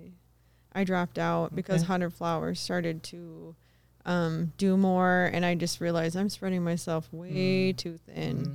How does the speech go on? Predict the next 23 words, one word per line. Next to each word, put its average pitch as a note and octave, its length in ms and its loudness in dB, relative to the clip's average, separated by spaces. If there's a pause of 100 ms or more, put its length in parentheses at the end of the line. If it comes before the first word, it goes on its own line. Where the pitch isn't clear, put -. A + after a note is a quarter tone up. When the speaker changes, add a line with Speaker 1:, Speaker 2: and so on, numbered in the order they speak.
(160)
Speaker 1:
So, E3+ 480 0 (840)
um, - 380 -20 (360)
and A3 100 4
it A#3 160 8
wasn't A#3+ 320 6
really G3 220 4
the, F3 400 -2
the F3+ 100 0
direction. E3 560 -2
I F#3 60 2
mean, F3 100 2
I D#3+ 60 2
love E3 320 0
the E3+ 80 -2
music. F#3+ 520 -2
It - 200 -4
just E3+ 240 -4
wasn't E3+ 280 -2
the E3 60 -8
direction E3+ 540 -4
that E3 100 0
I D#3+ 120 0
envisioned E3 720 0